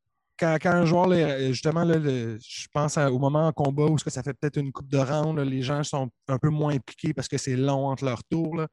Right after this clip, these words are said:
Quand c'est leur tour, décris-leur, j'en demande leur de décrire. Au lieu que toi, tu décrives pour eux autres, des fois en, en n'ayant pas cherché l'attention de tout le monde, tu sais, fait comme, « Ah ouais, ok, tu, hey, tu touches par beaucoup, comment, comment tu l'attaques ce coup-là ? »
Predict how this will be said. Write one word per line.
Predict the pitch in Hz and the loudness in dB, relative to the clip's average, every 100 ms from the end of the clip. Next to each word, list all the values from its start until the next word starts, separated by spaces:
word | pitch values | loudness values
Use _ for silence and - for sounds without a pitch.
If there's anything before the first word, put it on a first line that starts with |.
| - _ _ - | -12 _ _ -4
Quand | 175 | -2
c'est | 170 170 | 0 0
leur | 147 | -2
tour, | - 165 160 160 156 _ _ _ _ | 0 -2 0 -2 -6 _ _ _ _
décris-leur, | 110 117 180 - 175 170 160 160 160 135 | -12 0 0 0 0 4 4 4 0 -2
j'en | 139 156 | -2 -2
demande | 165 180 | 0 2
leur | 180 | 2
de | 170 | 2
décrire. | 156 - 143 | 0 -4 0
Au | 147 | 4
lieu | 196 | 4
que | 165 147 | 2 -2
toi, | - 160 170 | -2 -2 -2
tu | - | -4
décrives | 143 135 160 | -10 -6 -6
pour | - 139 139 | -4 0 2
eux | 139 | 2
autres, | 151 156 _ _ - 92 - _ _ | 2 0 _ _ -18 -18 -18 _ _
des | 131 131 | 0 0
fois | - 147 139 | 2 0 0
en, | 135 | -2
en | 131 117 110 110 | -4 -4 -4 -4
n'ayant | 113 123 131 | -2 -2 -2
pas | 143 | -4
cherché | 143 143 147 | -6 -6 -6
l'attention | 139 120 120 143 | -6 -6 -6 -6
de | |
tout | 127 | -4
le | 123 | -2
monde, | 139 156 151 | -2 -2 -8
tu | - _ _ - 151 | -18 _ _ -4 -2
sais, | |
fait | 143 | -2
comme, « | 131 123 | -4 -2
Ah | 180 | 0
ouais, | 208 233 | 0 -2
ok, | 226 226 | -4 -6
tu, | - - - | -10 -12 -6
hey, | 175 | -6
tu | - - | -6 -2
touches | 233 - | -2 0
par | 175 | -2
beaucoup, | 156 170 - 240 | 0 0 2 0
comment, | - 190 220 220 _ _ - | 2 0 0 -4 _ _ -6
comment | 202 214 | -4 -4
tu | - 170 | -4 -2
l'attaques | 151 135 - - - | 0 0 -2 -6 -6
ce | 117 | -10
coup-là ? » | - 110 | -6 -6